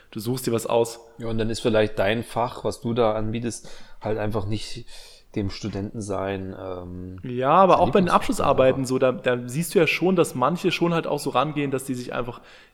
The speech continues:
Speaker 1: die, die suchen sich quasi ein Thema danach, wie gut kann ich das umsetzen und wie gut sind meine Chancen, das gut, äh, benotet zu bekommen
Speaker 2: Mhm.
Speaker 1: und nicht so sehr nach, worauf hab ich überhaupt Bock, weißt du?
Speaker 2: Ja, definitiv, ja. Also ich, ich hab meinen so ausgewählt.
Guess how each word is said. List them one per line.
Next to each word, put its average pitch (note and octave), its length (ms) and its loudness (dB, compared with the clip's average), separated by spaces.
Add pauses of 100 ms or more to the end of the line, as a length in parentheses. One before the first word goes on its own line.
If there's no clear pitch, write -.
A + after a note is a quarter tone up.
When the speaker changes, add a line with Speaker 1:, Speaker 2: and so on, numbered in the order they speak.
Speaker 1:
die, B2+ 220 -10 (120)
die B2 380 -8
suchen D3+ 340 -2
sich C3 200 -8
quasi C3 260 0
ein A2 60 -8
Thema D#3+ 420 2
danach, C3+ 600 2 (420)
wie B2 200 -8
gut C#3 260 -2
kann C#3 140 0
ich B2 80 -4
das A#2+ 140 -10
umsetzen D3 520 2
und B2 100 -2
wie B2+ 100 -4
gut C3 240 -2
sind B2+ 120 -6
meine A#2+ 120 -2
Chancen, A#2+ 460 0
das - 300 -4 (360)
gut, B2 200 -6 (360)
äh, B2 120 -6
benotet B2+ 380 0
zu D#3 60 -12
bekommen C#3 280 0
Speaker 2:
Mhm. C3 40 0
Speaker 1:
und B2 60 0
nicht C3 160 -2
so C3+ 100 -2
sehr A#2 480 2
nach, A2+ 500 -4
worauf A2+ 460 0
hab A#2 140 -8
ich A#2+ 100 -8
überhaupt G#2+ 240 -2
Bock, - 300 -2 (140)
weißt - 240 -14
du? A#2 80 -12 (100)
Speaker 2:
Ja, F#2 100 -4
definitiv, G#2 640 -4
ja. F2+ 140 -12
Also F2+ 220 -6
ich, - 200 -6 (320)
ich G#2+ 140 0
hab A2+ 120 4
meinen C3+ 500 -2
so B2 360 -2
ausgewählt. F2+ 600 -4